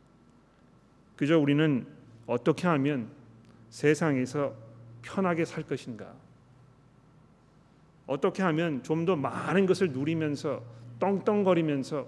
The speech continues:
부족할 거 없이 살아볼 것인가? 여기에 이 지금 혈안이 되어 있지 않습니까? 어떻게 하면 좀 더 멋진 해외 여행을 내가 가볼 것인가?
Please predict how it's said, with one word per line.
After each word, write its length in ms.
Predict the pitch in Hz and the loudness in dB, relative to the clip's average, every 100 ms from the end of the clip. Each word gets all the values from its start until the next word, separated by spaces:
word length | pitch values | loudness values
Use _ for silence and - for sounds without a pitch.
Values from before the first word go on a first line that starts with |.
| - | -6
부족할 400 | 151 196 180 175 | 0 2 2 -2
거 380 | 165 - 165 135 | -2 -6 -2 -2
없이 480 | 120 - 170 131 107 - - - - - | -2 -4 -4 -4 -8 -20 -20 -20 -20 -20
살아볼 480 | - - 190 160 156 | -8 0 2 4 2
것인가? 640 | 160 - 131 143 127 - - - - _ _ - - | 0 -2 -4 -4 -6 -12 -20 -20 -20 _ _ -20 0
여기에 400 | 147 147 160 151 - - - - | 2 2 0 -2 -6 -18 -20 -14
이 240 | 160 147 - - _ _ _ _ - | -10 -10 -12 -20 _ _ _ _ -10
지금 400 | - 160 165 143 - - - - _ _ | -2 0 0 -4 -16 -20 -20 -20 _ _
혈안이 420 | - - 202 196 196 | -10 0 2 2 4
되어 180 | 165 | 4
있지 160 | 147 175 | 2 0
않습니까? 580 | 135 123 139 131 - - - _ _ _ _ _ _ _ _ _ _ _ _ _ _ | -6 -6 -10 -12 -14 -20 -20 _ _ _ _ _ _ _ _ _ _ _ _ _ _
어떻게 360 | 139 147 165 208 | -2 4 4 4
하면 440 | 196 160 170 143 - | 2 2 0 -4 -2
좀 260 | 156 170 | 0 2
더 280 | 165 175 139 - - - | 4 2 2 -6 -20 -16
멋진 680 | 117 135 - - 196 156 98 - - - - - | -6 -6 -6 -2 0 2 -2 -12 -20 -20 -20 -8
해외 320 | - 202 202 | 2 4 6
여행을 400 | 147 147 165 165 | 6 4 2 2
내가 180 | 147 139 | 2 0
가볼 400 | 143 147 139 131 | -2 -2 -2 -2
것인가? 420 | 131 117 113 95 | -4 -8 -12 -16